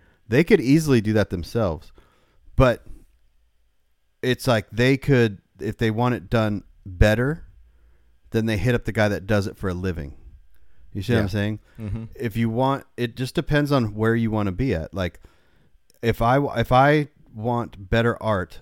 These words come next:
Speaker 1: I'm not an artist. I can get by.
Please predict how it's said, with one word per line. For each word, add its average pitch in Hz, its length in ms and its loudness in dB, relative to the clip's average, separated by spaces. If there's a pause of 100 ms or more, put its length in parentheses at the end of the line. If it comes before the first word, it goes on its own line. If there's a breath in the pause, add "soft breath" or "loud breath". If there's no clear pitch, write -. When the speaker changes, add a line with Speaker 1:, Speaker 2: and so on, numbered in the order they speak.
(140)
Speaker 1:
I'm 131 260 2
not 117 200 2
an 95 100 -2
artist. 90 520 -8 (680)
I 120 140 2
can 127 200 0
get 92 240 -2
by. 101 420 -2